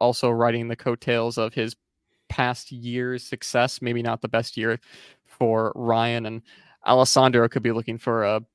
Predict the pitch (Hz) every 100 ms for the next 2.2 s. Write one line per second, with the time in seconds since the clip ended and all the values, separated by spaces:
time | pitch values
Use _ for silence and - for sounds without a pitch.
0 | - 127 123 120 110 104 - - 127 107
1 | - 123 - 104 - 95 101 101 92 123
2 | 131 -